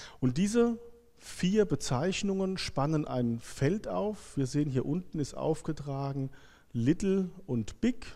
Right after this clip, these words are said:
beziehungsweise vertikal, Closed und Open. Und das bedeutet, wir sehen das bei Little und Big, geht es darum, wir sind in unserem Büro, wir benutzen ein Werkzeug, eine Software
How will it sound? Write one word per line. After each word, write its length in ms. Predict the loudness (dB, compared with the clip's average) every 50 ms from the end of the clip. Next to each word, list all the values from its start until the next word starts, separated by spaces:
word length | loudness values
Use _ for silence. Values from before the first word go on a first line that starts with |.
| -18 -20 -14 -10 -8
beziehungsweise 1000 | -8 -6 -4 -2 0 0 0 -2 -4 -4 -2 -2 0 0 0 0 0 -2 0 0
vertikal, 580 | 0 0 -2 -4 -8 -6 -6 -6 -4 -4 -6
Closed 540 | -6 -2 0 2 2 2 2 0 -2 -6 -6
und 100 | -6 -6
Open. 540 | -4 -4 -4 -4 -4 -4 -4 -4 -4 -4 -8 -12 -18 -18 -18 -18 -16 -16 -16 -16 -16 -16 -16 -12 -6 2
Und 100 | 6 6
das 140 | 6 6
bedeutet, 640 | 6 2 4 6 8 8 10 8 8 6 4 4 4
wir 80 | 4
sehen 260 | 6 6 6 6 6 4
das 180 | 2 2 2
bei 200 | 2 2 4 6
Little 460 | 6 8 6 6 6 4 2 0 2 2
und 300 | 0 0 0 -2 0 2
Big, 220 | 2 2 2 0 -8 -8 -10 -12 -18 -8 0
geht 200 | 2 2 2 2
es 140 | 0 -4 0 2
darum, 480 | 2 4 4 4 4 4 4 4 4
wir 100 | 4 4
sind 180 | 4 4 4 4
in 80 | 4
unserem 360 | 2 2 2 2 4 4 4 4
Büro, 520 | 2 0 2 2 2 2 2 0 -2 -4 -8 -6 0
wir 120 | 0 2 2
benutzen 600 | 4 4 2 2 2 0 -2 -2 -2 -2 -2 -2
ein 160 | -2 0 2
Werkzeug, 600 | 2 0 0 -2 -4 -4 -2 0 0 0 -2 -2 -4
eine 100 | -4 -2
Software 680 | 0 0 0 0 -2 -6 -2 0 2 2 2 0 -2